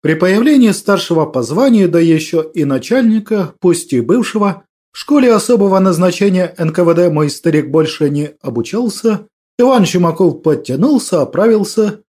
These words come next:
если можно оправить присыпанную кирпичной пылью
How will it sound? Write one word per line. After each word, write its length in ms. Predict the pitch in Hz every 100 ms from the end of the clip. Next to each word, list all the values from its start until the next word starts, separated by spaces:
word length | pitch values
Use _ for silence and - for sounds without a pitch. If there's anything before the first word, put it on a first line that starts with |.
| _ -
если 400 | 285 247 - 196
можно 380 | 196 214 170 180
оправить 500 | 165 190 202 175 -
присыпанную 720 | 165 175 269 214 190 180 175
кирпичной 640 | 185 175 180 - 170 160
пылью 580 | 156 175 165 160 -